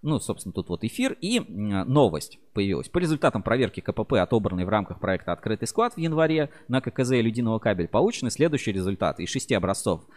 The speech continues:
а, отобранных на К К З, пять показали полное соответствие, э, документации,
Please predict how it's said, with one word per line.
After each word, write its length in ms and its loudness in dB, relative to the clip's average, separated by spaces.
а, 480 -2
отобранных 580 0
на 120 -2
К 80 -8
К 140 -2
З, 140 2
пять 220 0
показали 400 2
полное 320 0
соответствие, 760 -2
э, 220 -10
документации, 960 -2